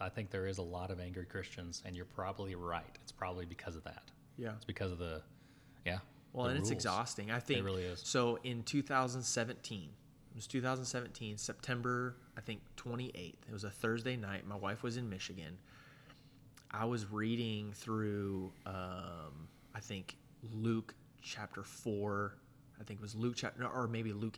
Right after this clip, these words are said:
Speaker 2: eight. And he talks about, like, where, uh, he opens the scrolls and he reads through, like, this, um,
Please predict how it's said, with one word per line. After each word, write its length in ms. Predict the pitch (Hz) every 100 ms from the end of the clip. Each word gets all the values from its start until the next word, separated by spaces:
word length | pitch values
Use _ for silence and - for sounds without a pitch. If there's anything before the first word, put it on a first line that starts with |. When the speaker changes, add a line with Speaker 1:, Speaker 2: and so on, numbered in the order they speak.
| -
Speaker 2:
eight. 320 | 98 - - - - - - -
And 80 |
he 60 | 117
talks 380 | - 123 151 -
about, 240 | 135 113
like, 220 | 107 95
where, 400 | - 117 110 107 -
uh, 200 | 104 101
he 180 | 101 113 -
opens 340 | 117 127 120
the 40 |
scrolls 720 | 117 - 110 104 101 98 98 -
and 100 | 107
he 160 | 104 101
reads 360 | 101 101 98
through, 200 | - 101
like, 320 | 98 95 -
this, 320 | 98 98 - 101
um, 320 | 92 90